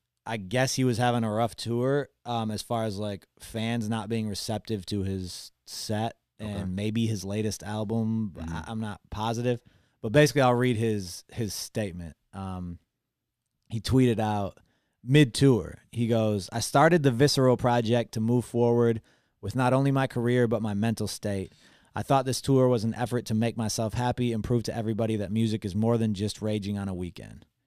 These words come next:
Speaker 1: Imagine working towards something, putting in all your effort, time, and money into something that you feel could finally separate you from the rest and show you do have purpose. All to just get yelled at,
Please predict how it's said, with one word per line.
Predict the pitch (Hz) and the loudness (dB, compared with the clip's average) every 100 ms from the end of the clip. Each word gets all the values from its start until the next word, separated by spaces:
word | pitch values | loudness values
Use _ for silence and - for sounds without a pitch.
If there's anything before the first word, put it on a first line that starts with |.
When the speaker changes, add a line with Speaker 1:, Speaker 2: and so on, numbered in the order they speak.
| _ _ _ _ | _ _ _ _
Speaker 1:
Imagine | 107 120 147 156 | -2 2 4 6
working | 147 147 147 139 | 6 6 4 4
towards | 135 131 - | 4 4 2
something, | 127 120 127 123 | 0 0 -2 -2
putting | - 131 135 | 2 2 4
in | 127 | 2
all | 110 120 | 2 2
your | 127 | 2
effort, | 117 117 120 120 - | 0 -2 0 -2 -4
time, | 113 117 117 | -2 0 0
and | 110 107 | 0 0
money | 113 110 107 | 2 2 0
into | 107 | -4
something | 101 113 110 113 | -4 -4 -2 0
that | 110 101 | 0 -2
you | 101 | -4
feel | - 117 | -2 -2
could | 107 95 | -2 -6
finally | - 113 127 127 | -4 -2 0 0
separate | 113 120 113 117 104 | -2 -4 -2 -2 -2
you | 110 | -4
from | 110 | -2
the | 107 | -2
rest | 98 104 101 - | -2 -4 -6 -8
and | 101 | -10
show | 92 113 | -4 -2
you | 107 98 | 0 0
do | 110 113 | 0 0
have | 107 95 | 0 -4
purpose. | 104 98 80 - - _ _ _ _ | -4 -4 -8 -12 -18 _ _ _ _
All | 92 127 | 2 2
to | 143 | 4
just | 120 127 | 2 0
get | 117 | -2
yelled | 98 110 120 117 | -2 2 2 2
at, | 120 | 0